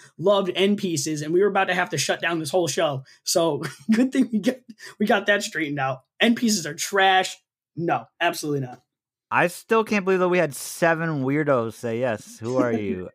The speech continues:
Speaker 1: <laughs> Who are, who are you guys? You know, were you on S V U at any moment in time? <laughs> Like, what is going on? No. End pieces, garbage. No, absolutely not.
Speaker 2: All right, the next one.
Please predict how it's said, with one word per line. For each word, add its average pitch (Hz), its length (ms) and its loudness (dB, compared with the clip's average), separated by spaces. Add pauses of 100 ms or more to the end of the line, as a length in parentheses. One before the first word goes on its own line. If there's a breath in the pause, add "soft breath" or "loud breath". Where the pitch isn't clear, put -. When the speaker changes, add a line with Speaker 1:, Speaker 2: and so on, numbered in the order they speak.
Speaker 1:
<laughs> - 100 -20
Who 214 180 -2
are, 247 280 -2 (520 loud breath)
who 262 80 4
are 277 180 4
you 247 160 0
guys? 143 580 -2
You 190 160 -4
know, 190 220 0
were 202 140 -2
you 208 180 0
on 220 120 2
S 214 200 2
V 208 100 -4
U 190 280 2
at 226 100 -4
any 247 160 0
moment 247 380 2
in 247 80 2
time? 240 420 2 (120)
<laughs> 208 120 -4
Like, 196 160 -2
what 202 240 -4
is - 200 -8
going 214 340 -4
on? 160 180 -10 (240 soft breath)
No. 180 300 2 (180)
End 226 160 4
pieces, 214 480 2
garbage. 175 480 2
No, 143 300 -6 (120)
absolutely 151 380 -6
not. 135 120 -12 (1040)
Speaker 2:
All 110 100 4
right, 107 80 2
the 107 100 -2
next 127 280 0
one. 104 320 -2